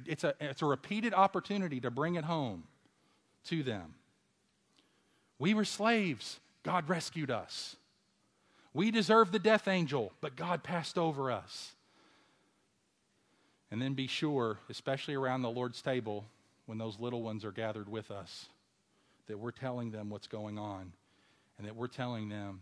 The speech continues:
"This isn't the end." We're looking forward to a bigger meal with a much bigger crowd,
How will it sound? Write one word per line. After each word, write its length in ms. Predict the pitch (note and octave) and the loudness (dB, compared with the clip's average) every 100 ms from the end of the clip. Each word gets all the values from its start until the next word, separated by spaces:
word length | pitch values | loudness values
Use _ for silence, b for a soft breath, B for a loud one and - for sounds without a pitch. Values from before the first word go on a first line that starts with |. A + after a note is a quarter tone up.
| F#2 | -8
"This 220 | A2+ C3+ | -6 -4
isn't 240 | A2 G#2 | -6 -8
the 180 | G2+ G#2 | -10 -10
end." 260 | G#2+ F#2+ F#2+ | -8 -10 -10
We're 160 | A#2 | -8
looking 280 | C#3 A#2+ G#2+ | -6 -8 -10
forward 360 | - A2 G#2+ G2+ | -8 -8 -8 -10
to 140 | A2 | -12
a 40 | F#2 | -12
bigger 380 | F#2+ A#2 C3 | -10 -10 -6
meal 360 | C#3 A#2+ G2+ E2+ - _ _ _ _ _ _ _ _ b b b b b | -6 -6 -8 -12 -18 _ _ _ _ _ _ _ _ b b b b b
with 140 | G#2+ G#2 | -8 -6
a 80 | |
much 320 | G2 A2+ - A2+ | -6 -6 -6 -6
bigger 220 | A2 A2+ | -6 -6
crowd, 500 | B2 G2 E2+ D#2+ | -6 -6 -8 -14